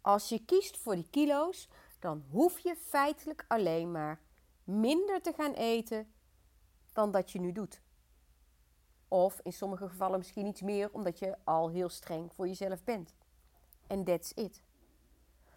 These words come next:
Maar als jij zegt, "Nee, mijn pot met goud, Claudia, zoals jij net omschreef, zo zie ik het voor me," dan heb je veel meer werk te doen.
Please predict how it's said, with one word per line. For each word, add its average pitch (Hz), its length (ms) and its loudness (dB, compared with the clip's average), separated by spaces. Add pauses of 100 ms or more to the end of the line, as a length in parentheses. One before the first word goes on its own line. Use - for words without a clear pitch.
(300)
Maar 196 360 2
als 277 400 8
jij 202 240 0
zegt, 202 440 -2 (120)
"Nee, 220 640 2 (140)
mijn 240 540 4 (260)
pot 349 280 -2
met 226 220 -2
goud, 220 580 0 (680)
Claudia, 247 540 6
zoals 214 280 0
jij 247 380 0
net 285 280 0
omschreef, 226 720 -4 (360)
zo 269 500 8
zie 311 280 2
ik - 180 -2
het 254 140 -4
voor 302 420 4
me," 165 220 -6 (1160)
dan 254 160 -2
heb 294 140 0
je 277 140 -2
veel 294 260 0
meer 285 320 2
werk 190 260 -4
te 190 100 -10
doen. 156 260 -6